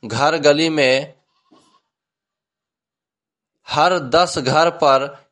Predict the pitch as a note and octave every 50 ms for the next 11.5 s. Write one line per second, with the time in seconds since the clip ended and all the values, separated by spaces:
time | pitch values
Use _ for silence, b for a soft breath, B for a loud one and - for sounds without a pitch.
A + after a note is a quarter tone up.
0 | _ - - D#3+ E3 D#3+ - - D3+ D3 C#3 D3+ D#3+ D#3 D#3 C#3+ C3+ D3 D3+ C#3
1 | C3+ C3+ C3+ C3 B2+ C3 C3+ C3+ C3 C#3+ C#3 B2+ A2 G#2 - b b b b b
2 | b b D3+ E3 E3 C#3+ C3 B2 B2 C#3+ D#3 - D#3+ C3 C3+ D3 D#3 D#3+ D#3+ -
3 | D#3 D3 - - - D3 E3 E3+ E3 - C#3+ C#3+ C3+ C3+ C#3 C#3+ D3+ C#3+ D3+ C#3
4 | C#3+ D3 D3 D3+ D3+ D3 C#3+ D3 C#3+ - C#3+ C3+ C3 B2 - D#3+ D#3 D3 - D3
5 | D3 C3 C3+ C3+ C3+ C3 C3+ C3 C3+ C3 C3+ C3 B2 C3 B2+ A#2 G#2+ - - D3
6 | D#3 D3+ - C#3+ - D3 C#3 C#3 C#3 C#3 D#3 D#3 D#3 D3+ D#3 D#3+ C#3 C3+ C3 C3
7 | B2 A2+ D3 D3+ D#3 D#3 D3+ - D#3 B2+ B2 B2 B2 B B B B B B B
8 | B D3+ D#3+ D3 C#3+ B2 C3+ D3 D#3+ E3 E3 C#3+ C#3 - _ _ _ _ _ _
9 | _ _ - A#2+ A#2 C#3 C#3+ D3+ E3+ F3 F3 - E3 D#3 - - D3 C#3+ C#3+ C#3
10 | - - D#3+ D#3 D#3 D#3 D3+ D#3 D#3 C#3 C#3 C3 C3 C3+ C#3+ D3 C#3 - C#3+ C3
11 | C#3 C#3 C3+ C3 C3 C3 A#2+ G#2+ - -